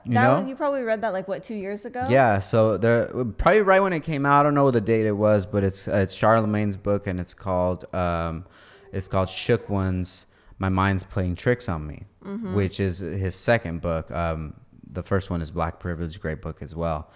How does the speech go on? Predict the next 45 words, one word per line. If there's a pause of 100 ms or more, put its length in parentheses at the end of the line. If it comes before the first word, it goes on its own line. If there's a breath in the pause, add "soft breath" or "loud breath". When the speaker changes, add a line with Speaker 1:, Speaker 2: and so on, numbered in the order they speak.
(320 loud breath)
Speaker 1:
But
that
one,
he
talks
about
his
anxiety,
you
know,
and
I
would
always
hear
people
talk
about
anxiety
and
anxiety
Speaker 2:
Mm-hmm.
Speaker 1:
attacks.
And
Speaker 2:
Mm-hmm.
Speaker 1:
I've
even
seen,
like,
friends
have
anxiety
Speaker 2:
Yeah.
Speaker 1:
attacks,
and
I've
never
had
anything
like
that.
So
I
was
like,